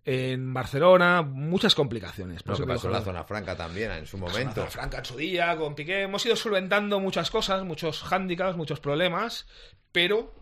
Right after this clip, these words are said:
Speaker 1: eh, para mí el principal y el que más desanima es la involucración del españolismo. Ese es el que más duele.
Speaker 2: Yo creo que es el,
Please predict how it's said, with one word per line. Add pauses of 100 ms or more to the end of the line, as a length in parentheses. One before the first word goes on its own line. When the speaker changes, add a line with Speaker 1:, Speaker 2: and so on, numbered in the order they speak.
Speaker 1:
eh,
para
mí
el
principal
y
el
que
más
desanima
es
la
involucración
del
españolismo.
Ese
es
el
que
más
duele. (460)
Speaker 2:
Yo
creo
que
es
el,